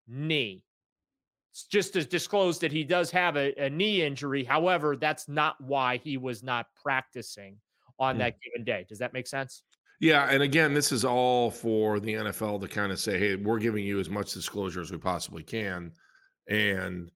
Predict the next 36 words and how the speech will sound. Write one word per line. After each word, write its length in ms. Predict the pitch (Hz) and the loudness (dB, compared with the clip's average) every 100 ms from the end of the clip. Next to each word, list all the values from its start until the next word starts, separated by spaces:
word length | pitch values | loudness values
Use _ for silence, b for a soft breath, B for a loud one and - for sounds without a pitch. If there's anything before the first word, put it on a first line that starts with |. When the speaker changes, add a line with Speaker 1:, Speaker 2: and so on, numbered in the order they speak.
| _ | _
Speaker 1:
About 240 | 160 143 - | 2 2 4
player 260 | 165 151 | 2 4
Speaker 2:
you 60 | 143 | 2
know, 100 | - - _ | 0 -4 _
Speaker 1:
availability, 340 | 127 110 101 101 | -4 -4 -6 -6
right. 280 | 120 95 _ _ | -6 -6 _ _
Speaker 2:
Yeah, 300 | 147 110 85 87 | -2 0 0 2
I 100 | 104 | 2
Speaker 1:
So 120 | 98 | 2
Speaker 2:
mean, 120 | 101 | 2
we're 80 | 113 | 2
not 100 | 110 | 2
Speaker 1:
it's 100 | - | 2
Speaker 2:
sending 220 | 123 107 | 2 2
a 40 | 90 | 2
horse 280 | 110 101 113 | 2 2 2
out 200 | 98 - | 2 2
there 220 | 95 90 | 0 0
racing 380 | 90 101 85 87 | 2 0 0 -2
a 40 | |
horse 260 | 85 104 - | 0 0 2
race 220 | 90 - | 0 0
that 160 | 87 73 | -6 -4
does, 240 | 90 78 | -6 -6
you 100 | 80 | -8
know, 140 | 80 78 | -8 -8
that's 280 | 76 - - | -10 -10 -2
Speaker 1:
Yeah, 180 | 165 139 | 2 2
Speaker 2:
hurting 120 | - | 0
Speaker 1:
I 320 | 156 156 - | -2 -4 -8
Speaker 2:
or 60 | - | -8
can 160 | - 98 | -2 0
only 140 | 92 | 2
use 140 | 90 | 0
three 200 | 82 95 | -2 -4
legs. 320 | 85 82 73 | -2 -4 -6